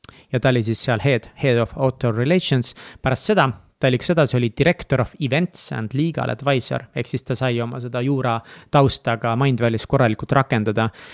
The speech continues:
Ning tänasel päeval on ta siis väga ägedal kohal, Director of Mindvalley University and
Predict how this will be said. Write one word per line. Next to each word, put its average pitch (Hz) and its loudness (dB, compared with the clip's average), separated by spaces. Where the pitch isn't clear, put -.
Ning 127 0
tänasel 160 4
päeval 117 -4
on 120 2
ta 113 2
siis 107 -4
väga 131 2
ägedal 113 -4
kohal, 123 2
Director 123 0
of 107 -2
Mindvalley 123 2
University 120 -2
and 110 -4